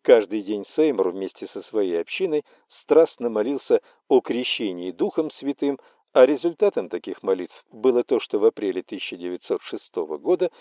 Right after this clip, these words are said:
группа верующих заговорила на непонятных языках. Когда я путешествовал по стране инкогнито,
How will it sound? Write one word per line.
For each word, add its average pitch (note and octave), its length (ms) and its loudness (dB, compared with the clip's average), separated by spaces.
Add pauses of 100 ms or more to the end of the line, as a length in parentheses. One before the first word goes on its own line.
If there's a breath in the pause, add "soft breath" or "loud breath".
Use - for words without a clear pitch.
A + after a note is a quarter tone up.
(240 soft breath)
группа C3+ 400 2
верующих G#2+ 680 0
заговорила G2+ 680 0 (320)
на A2+ 180 2
непонятных F#2+ 920 -4 (140)
языках. - 760 -8 (1200)
Когда F3 400 6
я F#3 240 4 (140)
путешествовал D#3 840 0
по G#2+ 140 -4
стране G2+ 520 0
инкогнито, A#2+ 720 -2